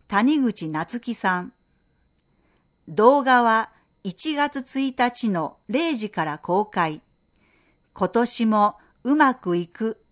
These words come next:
楽しい一年にするなりよ。津動三丁目、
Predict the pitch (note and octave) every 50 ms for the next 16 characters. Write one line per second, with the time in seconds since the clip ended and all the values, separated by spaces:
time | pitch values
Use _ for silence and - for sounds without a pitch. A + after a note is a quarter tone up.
0 | _ - F3+ F3+ A3 C4 D4 C#4 - - D4+ C#4+ B3+ F3+ F3 - - C4 B3+ B3+
1 | A#3+ A3 F#3+ E3 D#3 D#3+ D3+ - - F3+ F#3 B3+ C#4 B3 G#3+ F3+ D#3 D#3 D#3 D3+
2 | D#3+ F3 A#3+ - _ _ _ _ _ _ _ _ _ _ _ _ _ _ _ _
3 | _ _ _ _ _ _ _ _ _ _ _ _ _ _ _ _ _ _ _ _
4 | _ _ _ _ _ _ _ _ _ _ _ _ _ _ _ _ _ _ _ _
5 | _ _ _ - - A#3+ B3 A3+ C#4 D#4+ D#4 D#4 D#4 D#4 - C4 C4+ C#4 C4+ B3+
6 | - C4 B3+ A#3+ A#3+ A#3 G#3+ A3 G#3+ G#3 G3+ -